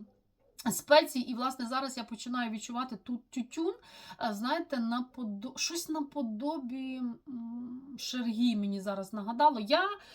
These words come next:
не прихильник шергі від Серж Лютена, дуже активний, е, для мене аромат, він пахне якимось узваром, таким густим для мене.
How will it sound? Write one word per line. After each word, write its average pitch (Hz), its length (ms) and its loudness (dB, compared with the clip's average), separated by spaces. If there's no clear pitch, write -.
не 269 200 8
прихильник 339 880 4
шергі 202 580 0
від 185 200 -8
Серж - 360 -8
Лютена, 392 420 2
дуже 247 340 6
активний, 208 800 0
е, 190 320 0
для 208 140 0
мене 220 280 0
аромат, 247 420 2
він 220 120 -2
пахне 226 520 -2
якимось 208 460 -6
узваром, 208 800 8
таким 202 300 -4
густим 202 720 -2
для 196 120 -4
мене. 190 380 -2